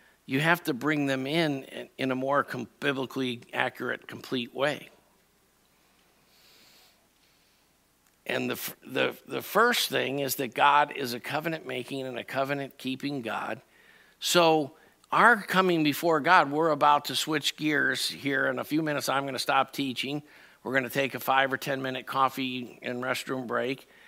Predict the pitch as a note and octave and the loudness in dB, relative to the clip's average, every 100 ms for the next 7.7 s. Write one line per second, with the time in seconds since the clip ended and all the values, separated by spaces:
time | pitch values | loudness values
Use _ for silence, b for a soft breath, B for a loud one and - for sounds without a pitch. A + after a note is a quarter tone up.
0 | B B - C#3 E3 E3 D#3+ D3 D3+ D3 | B B -2 2 2 2 0 2 2 0
1 | C#3+ _ B2+ B2+ B2+ B2 - _ _ _ | -4 _ -4 0 0 -2 -6 _ _ _
2 | _ D3 D3+ D#3 D3 D3+ D3 B2+ D3 D3 | _ -2 -2 0 -2 -2 -2 -2 0 0
3 | C#3+ C3+ B2 C#3+ C#3 C3+ B2 C3 C3+ C#3+ | 0 -2 -2 -2 0 -2 -2 -6 -2 0
4 | C#3+ - C3 C3+ - B B B B C3 | 0 -4 -6 -8 -10 B B B B -2
5 | C#3 C3 C3+ C3+ B2 C3 C3 A#2+ B2+ B2 | 0 2 2 2 0 -2 -2 -4 -6 -8
6 | A#2+ C3 A#2 A#2+ - A#2+ A#2+ A#2+ A#2+ - | -4 -2 -2 -4 -6 -6 -4 -4 -6 -6
7 | A2 B2 B2 B2+ A#2+ A#2 | -6 -4 -4 -4 -2 -4